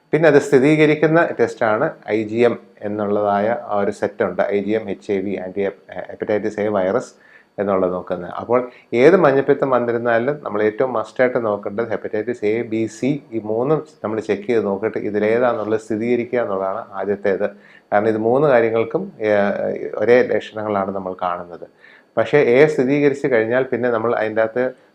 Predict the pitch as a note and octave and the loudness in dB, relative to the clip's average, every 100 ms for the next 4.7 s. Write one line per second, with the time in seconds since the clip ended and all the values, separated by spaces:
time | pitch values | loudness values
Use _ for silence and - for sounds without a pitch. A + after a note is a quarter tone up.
0 | _ A2 G#2+ A#2 C3+ C#3+ A2 A#2+ B2+ - | _ -4 0 4 4 4 0 2 2 0
1 | A#2 C3 C#3 C#3 D#3 C#3 - A2+ A2+ A2+ | 0 4 4 4 4 2 2 4 6 6
2 | D3 D3 B2+ B2 A#2+ A#2+ A2+ A2 B2 C3 | 4 4 4 4 0 -2 -2 -2 0 -2
3 | C3 A2+ - G#2+ A#2 - C3 C3 G#2+ G#2+ | -2 -6 -4 -2 -2 0 -2 -2 -6 0
4 | G2+ G#2 A#2+ A#2+ B2+ B2+ | 0 2 2 2 2 -2